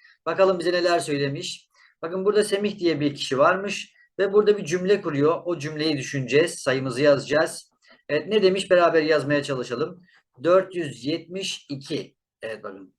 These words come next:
dört yüz yetmiş iki. Tam dediği için virgül koyacağız. Binde beş yüz otuz yedi demiş. Binde beş yüz otuz yedi.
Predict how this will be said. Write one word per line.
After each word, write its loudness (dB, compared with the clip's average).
dört -6
yüz -20
yetmiş -12
iki. -14
Tam 0
dediği -4
için -8
virgül -2
koyacağız. -2
Binde -2
beş 2
yüz -6
otuz -4
yedi 0
demiş. -8
Binde -6
beş -4
yüz -10
otuz -8
yedi. -2